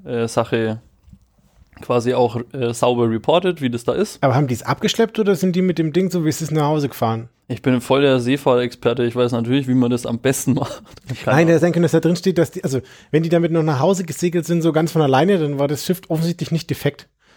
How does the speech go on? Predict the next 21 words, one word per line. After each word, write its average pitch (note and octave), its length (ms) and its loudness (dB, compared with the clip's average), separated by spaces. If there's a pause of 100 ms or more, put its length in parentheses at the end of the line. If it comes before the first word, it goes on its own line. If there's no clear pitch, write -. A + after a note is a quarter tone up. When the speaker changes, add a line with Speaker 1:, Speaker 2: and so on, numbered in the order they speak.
(120)
Speaker 2:
So - 140 -6
meinte B2 220 -4
ich - 60 -14
das. - 220 -10 (200)
Speaker 1:
Also C#3+ 320 2 (1300)
es D3 160 0
ist F3 280 -2
alleine B2+ 400 2
s-, - 280 -8 (220)
auf C3 140 -4
jeden D3+ 160 2
Fall D3+ 160 0
fahrtüchtig. - 760 -4 (380)
Also B2+ 160 -4
man, B2+ 220 2
man C3 160 4
muss D#3+ 260 2
es E3 120 -6
nicht E3+ 280 -4
unbedingt D#3 400 -2
bedienen. B2+ 540 0